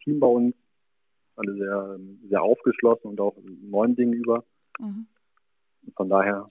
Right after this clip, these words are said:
Speaker 1: haben wir da überhaupt gar keine Probleme intern.
Speaker 2: Okay. Und jagen Sie eigentlich auch im Ausland?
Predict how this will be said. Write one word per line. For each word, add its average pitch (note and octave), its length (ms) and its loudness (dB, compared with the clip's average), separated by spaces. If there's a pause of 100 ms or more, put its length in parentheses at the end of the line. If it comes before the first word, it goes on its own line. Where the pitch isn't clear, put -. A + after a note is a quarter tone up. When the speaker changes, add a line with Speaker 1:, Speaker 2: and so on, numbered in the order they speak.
Speaker 1:
haben G2 120 -10
wir F#2 60 -8
da F#2 120 -10
überhaupt F#2+ 220 -4
gar F#2+ 160 0
keine G2+ 240 -6
Probleme F2 400 -16
intern. - 320 -20 (500)
Speaker 2:
Okay. F3 560 -16 (360)
Und A#3+ 160 -2
jagen A#3 280 0
Sie C#4+ 220 -6
eigentlich A#3 320 -6
auch G#3 120 -6
im G#3+ 80 -4
Ausland? C#4 800 -10